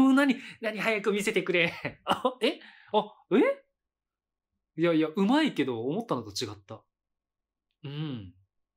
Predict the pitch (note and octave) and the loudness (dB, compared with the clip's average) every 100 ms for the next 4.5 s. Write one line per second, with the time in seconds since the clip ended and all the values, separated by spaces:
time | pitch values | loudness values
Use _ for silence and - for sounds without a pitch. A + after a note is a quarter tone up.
0 | _ _ _ _ _ _ _ _ _ _ | _ _ _ _ _ _ _ _ _ _
1 | _ B2+ C3+ B2 C3+ G3 F#3 C3 A2 G2 | _ -12 -8 -4 -2 -2 -2 -4 -8 -10
2 | - _ _ _ _ - - F#3+ F#3 A2+ | -16 _ _ _ _ -16 -8 -4 -2 -2
3 | - - - D3 B2+ G#2 G#2+ G2 G#2+ C3 | -6 -6 -4 -4 -6 -10 -12 -10 -10 -10
4 | A#2 G#2+ A2+ A#2 F#2 | -10 -10 -8 -10 -12